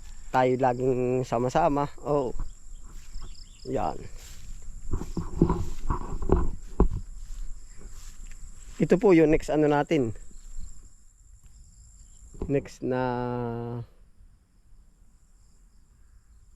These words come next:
pamunla po natin. Ayun po, sana po naman ako nakapagbigay ideya, nakapagbigay aral. Yung sinabi ko po sa inyo yung about sa tumanim,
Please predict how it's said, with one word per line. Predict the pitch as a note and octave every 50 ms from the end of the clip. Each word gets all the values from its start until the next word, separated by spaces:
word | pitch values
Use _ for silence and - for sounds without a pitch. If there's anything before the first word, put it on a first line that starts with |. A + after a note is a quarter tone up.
| - - - - - - _ _ _ - - - - - -
pamunla | - C3+ C#3+ D3 C#3+ C3+ C3+ C3+ C3+ -
po | C#3+ C#3 C3+
natin. | C3+ C3 C3 - D3+ C#3 B2 A2+ - - - - - - - - - - - - - - - -
Ayun | F#3+ G#3+ A#3
po, | A#3+ B3+ A#3
sana | - G#3 G3+ G3 G3+
po | G#3+ G#3+
naman | G3+ G#3 G3+ G3+
ako | G3 G3+
nakapagbigay | F#3+ G3 G3 F#3+ - F#3+ F#3 F3+ F3+ F3+ F#3+ F#3+ F#3 G3
ideya, | F3 E3+ G3+ G#3+ A3 A3 A3 A3 A3 G#3+ - - - - - - - - - - - - E3
nakapagbigay | D3 - - E3+ E3 E3 D#3+ D#3+ D#3 E3+ E3
aral. | - E3+ E3 E3 E3+ F3+ G3 G3 G3 F#3+ F3 D3+ C3+ B2 - - - - - - - - - - - - - - - - - - - - - - - - - - - - -
Yung | - F3 F3 F#3 F#3 F3+ F3+ F3+ F3+ E3
sinabi | - F#3 F3+ F3+ F3 E3+ F3+ F3
ko | F3+
po | - F#3 F3
sa | - F3
inyo | F3+ F3 F3
yung | F3 F3 E3+ E3 E3+
about | - E3 E3+ D#3 D3
sa | - F3 D#3 D3 C#3+
tumanim, | - F3 F3+ G#3 A#3+ A3 G#3 G#3 G3+